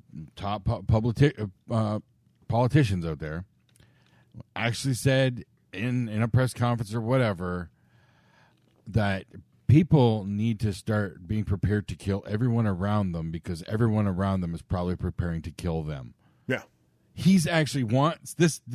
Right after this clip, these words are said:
Speaker 1: wants them to live their lives this way.
Speaker 2: In a ham-fisted way, he's telling people to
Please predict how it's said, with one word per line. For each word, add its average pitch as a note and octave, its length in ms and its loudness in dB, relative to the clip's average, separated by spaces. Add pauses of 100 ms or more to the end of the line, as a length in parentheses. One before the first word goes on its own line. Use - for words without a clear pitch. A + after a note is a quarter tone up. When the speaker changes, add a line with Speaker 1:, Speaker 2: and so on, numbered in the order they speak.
(120)
Speaker 1:
wants D3+ 300 2
them C#3+ 160 2
to C3+ 100 4
live A#2+ 240 0
their A#2 140 -2
lives A2 280 -2
this F2+ 220 -8
way. C#2 220 -12 (2250)
Speaker 2:
In G#3+ 200 0
a F3+ 120 0
ham-fisted G3 1200 2
way, D3+ 560 -2
he's E3+ 380 0
telling D#3 420 4
people C#3 360 -4
to C3 340 -2